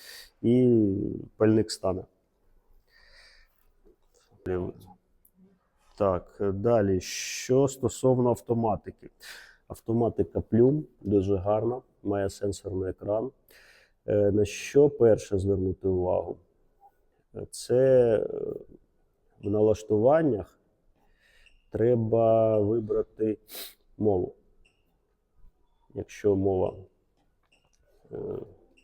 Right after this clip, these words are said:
не влаштовує, треба інша. У нас є тут варіанти.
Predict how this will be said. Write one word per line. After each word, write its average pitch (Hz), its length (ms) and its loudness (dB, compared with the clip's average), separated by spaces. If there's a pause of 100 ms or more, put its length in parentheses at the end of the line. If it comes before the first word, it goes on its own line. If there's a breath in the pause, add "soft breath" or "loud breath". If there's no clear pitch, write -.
(140)
не 101 100 -6
влаштовує, 104 600 0
треба 98 360 0
інша. 123 400 -2 (600)
У 101 100 -8
нас 95 260 -8
є 98 140 0
тут - 180 -8 (340)
варіанти. 101 540 -6